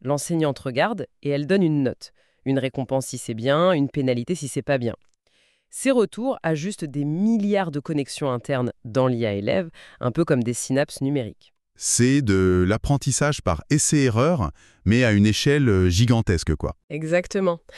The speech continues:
Speaker 1: Après des millions, voire des milliards d'essais,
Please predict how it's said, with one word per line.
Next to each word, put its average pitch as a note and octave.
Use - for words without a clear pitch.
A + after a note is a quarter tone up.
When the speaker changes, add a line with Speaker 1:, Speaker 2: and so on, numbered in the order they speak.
Speaker 1:
Après F3
des F3
millions, G#3+
voire D3
des D#3+
milliards G#3+
d'essais, F3+